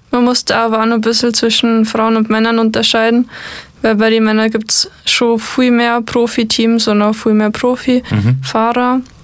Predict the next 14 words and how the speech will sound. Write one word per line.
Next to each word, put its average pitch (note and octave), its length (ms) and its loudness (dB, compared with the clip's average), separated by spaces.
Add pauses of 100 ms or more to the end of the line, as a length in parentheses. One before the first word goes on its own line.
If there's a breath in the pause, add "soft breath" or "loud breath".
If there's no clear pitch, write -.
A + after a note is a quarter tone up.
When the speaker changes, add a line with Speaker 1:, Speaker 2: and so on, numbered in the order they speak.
(380)
Speaker 1:
Bei A3+ 140 0
Frauen A3 480 0
gibt's A3 260 -4
ein - 40 -20
bisschen A3+ 320 0
weniger, B3+ 460 2 (540 loud breath)
aber A3+ 180 0
gerade A3 260 0
so A3+ 80 0
an G#3 100 2
der G#3 120 0
Weltspitze G#3+ 640 0
sind G#3 200 2
auch G3+ 280 2